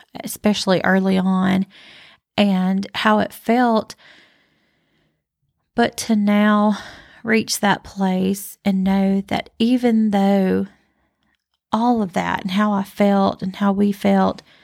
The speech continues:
like, God was there even then, even through that, even when we felt that way, he was there and he was ready for us to call on him and to pray to him and come to him and seek him.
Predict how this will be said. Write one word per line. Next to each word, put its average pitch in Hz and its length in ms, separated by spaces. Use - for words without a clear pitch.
like, - 220
God 214 320
was 233 160
there 262 460
even 247 280
then, 233 380
even 254 360
through 233 300
that, 180 300
even 247 380
when 214 260
we 208 300
felt 196 300
that - 220
way, 196 320
he 214 180
was 214 180
there 185 420
and 196 160
he 196 160
was 202 200
ready 196 440
for - 160
us 202 200
to 202 80
call 190 280
on 190 160
him 185 560
and 190 80
to 196 60
pray 202 280
to 202 60
him 185 460
and 185 160
come 226 260
to 208 60
him 180 500
and 185 100
seek - 360
him. 185 480